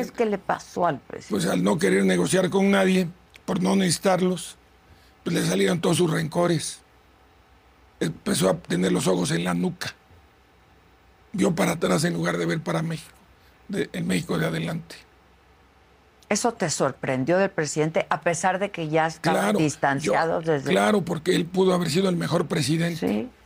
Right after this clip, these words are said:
Speaker 2: Si él, con los votos
Speaker 1: Y
Speaker 2: que
Speaker 1: con
Speaker 2: había
Speaker 1: un voto
Speaker 2: sacado,
Speaker 1: democrático
Speaker 2: claro,
Speaker 1: impresionante.
Speaker 2: con los votos que había sacado, hubiera dialogado,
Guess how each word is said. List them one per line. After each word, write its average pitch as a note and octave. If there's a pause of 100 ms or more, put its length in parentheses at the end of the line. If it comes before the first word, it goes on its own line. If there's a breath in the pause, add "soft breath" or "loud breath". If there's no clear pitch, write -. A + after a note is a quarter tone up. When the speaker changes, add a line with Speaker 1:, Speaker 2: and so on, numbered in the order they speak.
(560 loud breath)
Speaker 2:
Si F3+
él, G3
con E3+
los D#3
votos E3+
Speaker 1:
Y D#3+
Speaker 2:
que -
Speaker 1:
con F3+
Speaker 2:
había F#3
Speaker 1:
un F#3
voto F#3
Speaker 2:
sacado, F#3+
Speaker 1:
democrático F3+
Speaker 2:
claro, F#3
Speaker 1:
impresionante. D#3
Speaker 2:
con F#3
los E3
votos F#3
que F#3
había F3
sacado, F3
hubiera F3+
dialogado, F3